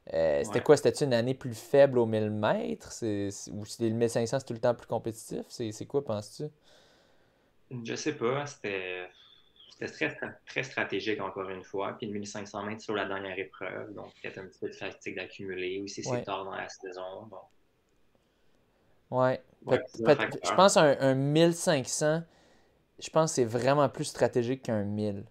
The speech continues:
Speaker 1: Parce qu'un mille, ben, je, je, je, je dis ça, puis je, je suis à peine un coureur. J'ai fait un peu de mille cinq cents mètres dans ma vie, j'en ai regardé quelques-uns. Mille mètres, j'en ai fait un ou deux. Mais de ce que j'ai l'impression de voir, au mille mètres, t'es quasiment tout le temps à bloc.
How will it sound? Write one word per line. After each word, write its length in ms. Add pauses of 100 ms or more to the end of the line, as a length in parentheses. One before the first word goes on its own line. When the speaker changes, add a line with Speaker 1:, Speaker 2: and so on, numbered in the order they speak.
(400)
Speaker 1:
Parce 160
qu'un 380
mille, 680
ben, 160
je, 140
je, 240
je, 600
je 120
dis 80
ça, 180
puis 280
je, 320
je 60
suis 360
à 80
peine 260
un 140
coureur. 320
J'ai 140
fait 200
un 100
peu 180
de 60
mille 140
cinq 160
cents 160
mètres 200
dans 100
ma 180
vie, 240
j'en 160
ai 80
regardé 360
quelques-uns. 520
Mille 240
mètres, 280
j'en 120
ai 100
fait 220
un 220 (340)
ou 140
deux. 320 (340)
Mais 400 (280)
de 240
ce 100
que 140
j'ai 360
l'impression 500
de 40
voir, 220
au 140
mille 240
mètres, 400 (380)
t'es 120
quasiment 340
tout 160
le 60
temps 220
à 80
bloc. 340